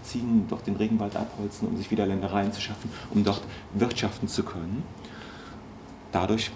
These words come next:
wird das C O zwei, was in den Bäumen, aber auch im Boden des Regenwaldes gespeichert ist, freigesetzt und gelangt in die Atmosphäre. Also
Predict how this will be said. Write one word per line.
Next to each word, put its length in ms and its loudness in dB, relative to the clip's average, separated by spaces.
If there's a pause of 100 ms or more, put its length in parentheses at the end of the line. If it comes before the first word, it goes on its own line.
wird 340 -2
das 160 -2
C 180 2
O 40 2
zwei, 380 2
was 140 -2
in 80 0
den 140 0
Bäumen, 360 2
aber 180 -4
auch 100 -2
im 120 0
Boden 320 6
des 220 -2
Regenwaldes 580 -2 (260)
gespeichert 460 -2
ist, 240 -2
freigesetzt 680 0 (360)
und 140 -2
gelangt 300 4
in 80 4
die 100 4
Atmosphäre. 520 -2 (1400)
Also 280 4